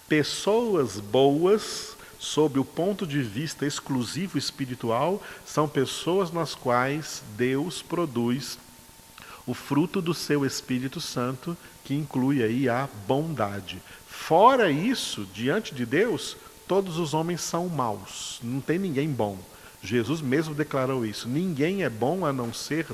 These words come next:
Deus." E mesmo vós que sois maus, sabeis dar boas dádivas aos vossos filhos.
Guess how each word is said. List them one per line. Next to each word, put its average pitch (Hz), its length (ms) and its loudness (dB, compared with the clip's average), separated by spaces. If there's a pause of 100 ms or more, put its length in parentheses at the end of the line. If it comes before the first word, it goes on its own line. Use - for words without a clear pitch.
(140)
Deus." 120 580 0 (560)
E 139 120 4
mesmo 190 400 6
vós 139 360 4
que - 140 -8
sois 123 480 2
maus, 151 1000 2 (220)
sabeis 143 720 2
dar 131 260 2
boas 131 480 4
dádivas 143 680 2
aos 123 160 0
vossos 123 380 -4
filhos. 101 640 -4